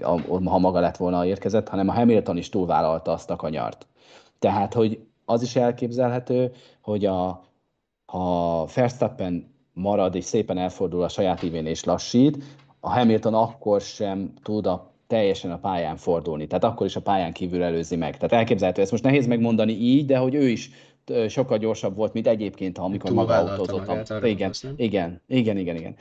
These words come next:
Speaker 1: Hát nem mondom, hogy túlvállalta, de hogy a, a, a normál, abban a kanyarban elérhető sebességnél gyorsabban érkezett.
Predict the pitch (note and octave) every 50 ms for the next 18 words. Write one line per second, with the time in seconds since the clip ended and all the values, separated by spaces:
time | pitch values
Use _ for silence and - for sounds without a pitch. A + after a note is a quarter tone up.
0 | - - - - C#4 C4 B3 A3 G#3+ G#3 F#3+ - - F#3+ F#3 F3+ F3 F3 E3 E3
1 | E3 D#3+ D#3+ - E3 D3+ D#3 C#3+ C#3 C#3+ C3+ C#3+ C#3+ C#3+ C#3+ C#3 - - - -
2 | C#3 C3+ C3+ C#3 C#3 C#3 C#3 C3+ C3+ C3 C3 C3 D3 D3+ C3+ B2 A2+ A2 A2 G#2+
3 | G#2 G#2 G#2 G#2 - _ _ _ _ _ _ _ _ _ _ _ - A2 A#2+ A2+
4 | A#2+ A2+ G2+ - - A#2+ A2 G#2 G2 G2 G#2 A2 G#2+ G2 G2 F#2+ - F#2 - -
5 | A2 G#2 F#2 - - F#2 F2+ F2+ F2 F#2 F2+ F2+ - - E2 D2+ D#2+ D2+ D#2+ D#2
6 | D2 - E2+ D2+ - D#2 D2+ - - -